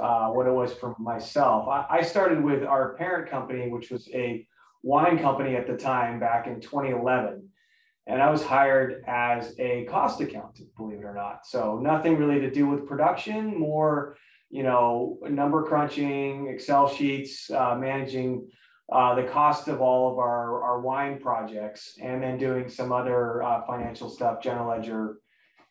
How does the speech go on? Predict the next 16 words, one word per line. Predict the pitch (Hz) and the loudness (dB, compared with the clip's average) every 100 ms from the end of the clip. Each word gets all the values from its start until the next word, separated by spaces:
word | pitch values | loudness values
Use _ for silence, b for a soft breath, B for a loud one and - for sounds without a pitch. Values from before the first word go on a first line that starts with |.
| 87 | -2
uh, | 110 110 | 0 2
asset | 113 117 - 123 | 0 0 -2 -6
management | 120 113 107 110 104 | -6 -8 -8 -8 -8
as | 117 | -2
well. | 120 - - | 0 0 -2
So | 135 127 127 | 0 2 2
very, | 147 160 156 156 | 4 6 6 2
very | 151 170 165 | 2 4 4
much | 147 143 | 2 0
a | 139 | -6
financial, | - 135 131 131 127 131 123 120 120 120 | -4 -4 -2 -6 -8 -4 -2 -2 -4 -6
you | 123 | -8
know, | 117 110 110 113 - - | -6 -2 -2 -2 -6 -6
a-, | - | -6
accounting | - 131 131 120 113 | -4 -2 -2 -4 -6
role. | 113 107 107 | -2 0 0